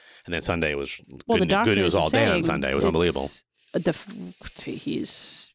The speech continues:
Speaker 2: he's doing great.
Speaker 1: <laughs> Your
Speaker 2: He's
Speaker 1: father.
Speaker 2: a tough,
Speaker 1: <laughs>
Speaker 2: my
Speaker 1: What?
Speaker 2: dad is a tough
Speaker 1: <laughs> Well, I was
Speaker 2: Greek
Speaker 1: gonna,
Speaker 2: man.
Speaker 1: my, I went hiking with Brian on Monday, my brother, twin brother Brian, and we, right away he asked about, uh, um,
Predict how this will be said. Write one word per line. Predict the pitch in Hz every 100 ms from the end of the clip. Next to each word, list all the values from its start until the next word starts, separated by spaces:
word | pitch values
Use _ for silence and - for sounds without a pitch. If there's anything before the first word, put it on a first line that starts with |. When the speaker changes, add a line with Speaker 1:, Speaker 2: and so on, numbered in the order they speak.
| _
Speaker 2:
he's | - 92 82
doing | 185 190
great. | 185 269 -
Speaker 1:
<laughs> |
Your | -
Speaker 2:
He's | 156
Speaker 1:
father. | 123 110
Speaker 2:
a |
tough, | 104 104 - - - 113 -
Speaker 1:
<laughs> | 117
Speaker 2:
my | 233
Speaker 1:
What? | 339
Speaker 2:
dad | 302 269 254
is | 254 214
a | 190
tough | - 233 247 240 170
Speaker 1:
<laughs> |
Well, | 214 143
I |
was | 127
Speaker 2:
Greek | 139 147
Speaker 1:
gonna, | 196
Speaker 2:
man. | 196 185 185 160 151
Speaker 1:
my, | 123 208 104
I | - - 196 160 _
went | 104 92
hiking | 98 - 90
with | 82
Brian | 73 98 95 87
on | 85
Monday, | 85 85 82 80 80
my | 87
brother, | 90 82 90
twin | - 95
brother | 85 80
Brian, | 76 95 90 82 82 - - - -
and | 98 90 87
we, | 98 92 -
right | 98 92
away | 82 76
he | 78
asked | 78 69 -
about, | 82 73 71 65 - _ - - _ -
uh, | 80 - - - _ _ _ _ -
um, | 87 - -